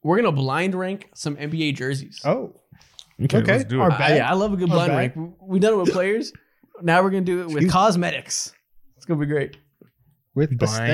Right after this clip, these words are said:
Speaker 2: aesthetics.
Speaker 3: rank.
Speaker 1: So?
Speaker 3: Blind rank.
Speaker 1: Yep. It's gonna be fantastic. So without further ado,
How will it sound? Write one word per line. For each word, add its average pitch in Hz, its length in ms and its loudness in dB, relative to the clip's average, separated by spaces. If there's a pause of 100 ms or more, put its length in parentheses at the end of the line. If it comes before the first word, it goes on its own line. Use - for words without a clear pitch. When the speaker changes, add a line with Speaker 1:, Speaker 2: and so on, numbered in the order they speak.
Speaker 2:
aesthetics. - 220 -6
Speaker 3:
rank. 147 220 2
Speaker 1:
So? - 60 -20 (180)
Speaker 3:
Blind 117 560 -8
rank. - 360 -8 (240)
Speaker 1:
Yep. - 240 -2 (280)
It's - 60 -20
gonna 139 120 -2
be - 20 -8
fantastic. 139 560 -4 (260)
So 151 200 -2
without 139 240 -2
further 160 300 -2
ado, 160 260 -4